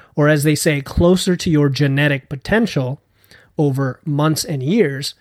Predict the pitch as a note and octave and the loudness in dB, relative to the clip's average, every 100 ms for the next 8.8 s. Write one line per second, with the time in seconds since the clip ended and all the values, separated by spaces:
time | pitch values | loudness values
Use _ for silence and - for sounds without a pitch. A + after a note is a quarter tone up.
0 | _ _ - D#3 D3 F3 D#3 D3+ D#3+ D#3+ | _ _ -2 -2 2 0 0 2 2 2
1 | - - G3+ - F#3+ F3+ D#3+ D#3+ D#3+ D#3+ | 0 0 0 2 2 4 4 4 2 -2
2 | C#3 C3+ - - F#3+ F#3 A3 A3 - _ | -6 -8 -6 0 2 2 0 -2 -6 _
3 | D#3 - E3 D3+ C#3 - C#3+ C#3 D#3+ G3 | -10 -2 0 0 -2 -6 -4 0 2 4
4 | G#3 D#3 C#3+ C3 - B2+ B2+ F3 - - | 4 2 0 -2 -6 -6 -6 -8 -10 -16
5 | _ _ _ _ - C3+ D#3 - - C#3+ | _ _ _ _ -8 -2 -2 -2 -8 -4
6 | D3 D#3 D#3 C#3 F#3+ D#4 G3 D3+ - C3+ | 0 0 0 2 2 2 2 0 0 -2
7 | - C#3 C#3 - - - - E3 E3+ E3+ | -2 -4 -6 -12 -20 -20 -6 -2 0 2
8 | E3 D#3+ - G#3 F3 C#3 C3 | 0 -2 -2 0 0 -2 -6